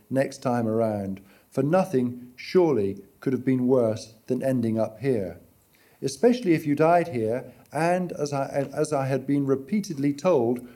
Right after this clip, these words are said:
were reborn as a donkey. If that happened, would you know, even if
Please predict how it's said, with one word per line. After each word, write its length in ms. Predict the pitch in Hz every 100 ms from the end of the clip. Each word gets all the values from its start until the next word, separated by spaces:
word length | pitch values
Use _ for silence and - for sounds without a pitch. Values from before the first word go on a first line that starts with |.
| -
were 140 | 131 135
reborn 840 | 131 165 180 151 147 143 143 - -
as 140 | 135 135
a 80 | 127
donkey. 720 | - 143 147 131 107 85 78 - - _ _ _ _ _ _ -
If 140 | 127
that 220 | 190 240
happened, 560 | 143 123 - 110 143 - - _ _ -
would 140 | 247
you 120 | 220
know, 480 | 196 180 120 117 117 - - _ _ -
even 280 | 190 202
if 140 | 208